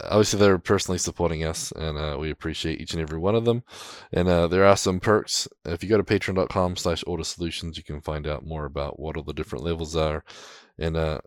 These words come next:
some of the perks you have, if you're bronze member, you get the Forge Box Pro and C F Cast subscription as a perk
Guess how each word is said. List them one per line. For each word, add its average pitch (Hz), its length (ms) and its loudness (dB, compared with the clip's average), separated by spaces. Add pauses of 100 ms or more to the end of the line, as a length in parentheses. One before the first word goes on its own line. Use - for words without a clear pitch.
(140)
some 104 160 0
of 104 60 4
the 101 60 4
perks - 360 2
you 95 100 -4
have, 107 300 2
if - 140 -6
you're 113 60 0
bronze 110 380 4
member, 87 320 0
you 82 120 -4
get 82 140 -4
the - 80 -6
Forge 85 280 -4
Box 78 260 -2
Pro 87 300 0
and 80 220 -8
C - 160 -4
F - 120 -8
Cast - 280 -4
subscription - 520 -8
as - 160 -8
a 82 40 -10
perk - 360 -2